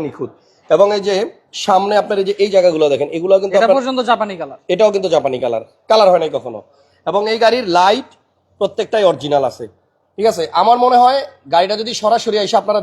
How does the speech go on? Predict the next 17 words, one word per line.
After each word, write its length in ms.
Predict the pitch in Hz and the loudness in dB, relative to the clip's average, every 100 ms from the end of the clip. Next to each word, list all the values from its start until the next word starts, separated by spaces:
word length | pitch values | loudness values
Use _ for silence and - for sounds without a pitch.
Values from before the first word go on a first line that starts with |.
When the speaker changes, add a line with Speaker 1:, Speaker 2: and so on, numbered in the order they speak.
| 180 | -2
Speaker 1:
দেখেন, 220 | 202 220 - _ _ _ _ 160 | -2 -4 -6 _ _ _ _ -8
এটা 120 | 160 175 | -2 2
রাইখা 260 | 180 180 190 185 | 2 2 -2 -2
যাইতে 160 | 180 170 | -2 -2
পারবেন 200 | 143 135 | -2 -4
না। 80 | 123 107 _ _ 143 | -6 -10 _ _ -4
মায়া 200 | 147 202 226 | 2 4 4
লাগবে 260 | 220 165 170 | 2 -2 -4
ভাই, 80 | 165 156 | -2 0
মায়া 180 | 185 190 | 2 2
লাগবে। 200 | 156 139 156 | 0 -4 -6
এই 40 | 170 | -4
গাড়িটা 220 | 175 185 185 185 143 | -2 -2 -2 -4 -10
যদি 140 | 175 180 170 | -8 -4 0
না 60 | 196 | 0
নিতে 140 | 233 247 | 2 2
পারেন, 180 | 180 | 2